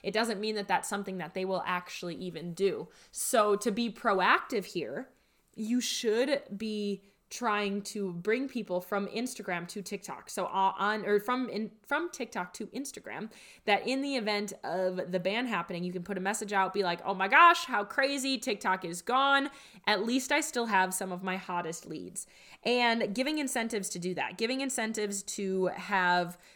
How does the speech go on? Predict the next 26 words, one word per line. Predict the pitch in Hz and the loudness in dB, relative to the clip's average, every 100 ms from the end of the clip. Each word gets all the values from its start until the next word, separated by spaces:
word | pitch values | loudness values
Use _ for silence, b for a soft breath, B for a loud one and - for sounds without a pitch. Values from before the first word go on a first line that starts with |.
| - | -8
people | 240 202 190 | -6 -2 0
on | 185 | 0
an | 180 - | 0 -4
email | 190 170 113 | -6 -6 -6
list. | 104 - - | -8 -8 -6
Maybe | 170 170 185 | -6 -4 -2
that | 175 170 180 | 0 0 0
is | 185 180 - | -2 -4 -4
a | 180 185 | -2 -2
digital | 175 170 170 175 196 202 | -4 -8 -8 -6 -6 0
download | 233 247 247 185 139 160 170 | 0 2 0 -4 -4 -6 -6
that's | 196 160 - | -4 -6 -6
for | 190 180 | -8 -8
free. | - 262 226 170 165 | -8 -6 -4 -4 -4
Maybe | 175 170 185 | -6 -2 -2
that | 180 175 170 | 2 2 2
is | 190 185 185 | 0 -2 -2
a | - 214 | -2 -2
discount | 196 254 254 240 196 - | -2 -4 -4 -4 -6 -4
code, | 202 160 156 | -6 -4 -2
an | 170 | -4
intro | 185 262 254 214 190 | -4 -4 -2 -2 0
offer, | 185 175 165 160 175 | 0 0 -2 -8 -8
things | 226 262 247 | -8 -6 -4
like | 226 254 | -4 0
that, | 208 185 | 2 2